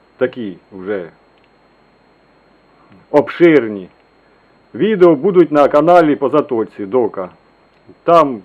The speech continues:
це все буде рі-, рідкіше, пото-, тому що такі, е,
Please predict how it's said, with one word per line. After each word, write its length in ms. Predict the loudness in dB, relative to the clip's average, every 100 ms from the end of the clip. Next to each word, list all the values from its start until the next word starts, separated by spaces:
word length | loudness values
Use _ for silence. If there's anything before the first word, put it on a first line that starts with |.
| -6
це 120 | -4
все 220 | -4 -6
буде 400 | -8 -8 -6 -6 -10 _ _ _ _ _ -2
рі-, 380 | 0 0 0
рідкіше, 600 | 0 -2 -4 -4 -2 0
пото-, 380 | -2 -2 -4 -6 -2
тому 280 | -2 -2
що 240 | -4 -2 -2
такі, 560 | -2 -8 -4 -4 -4 -10 _ _ _ _ _ _ _ _
е, 40 | _